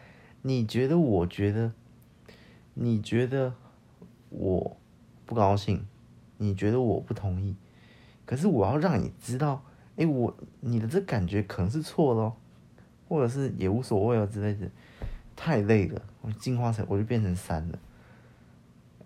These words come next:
我的感觉，我就直接说，哦，没事，OK，我全力就是，就 OK，OK，然后全力在对方，你感觉哦，感觉行就行，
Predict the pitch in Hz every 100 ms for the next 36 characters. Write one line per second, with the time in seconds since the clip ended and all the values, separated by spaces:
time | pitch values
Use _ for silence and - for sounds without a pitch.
0 | - - 104 107 98 87 107 139 113 113
1 | 113 127 117 - 135 143 - 135 143 135
2 | 135 - - - - - - - 104 92
3 | 107 123 135 113 110 95 - - 110 113
4 | 110 107 - 104 104 - - - - -
5 | - - 101 127 127 117 - - - -
6 | - - - - - - - - - -
7 | 117 123 123 123 127 113 107 110 - 110
8 | 110 92 - 101 104 - - - - 98
9 | 95 98 107 92 95 104 117 113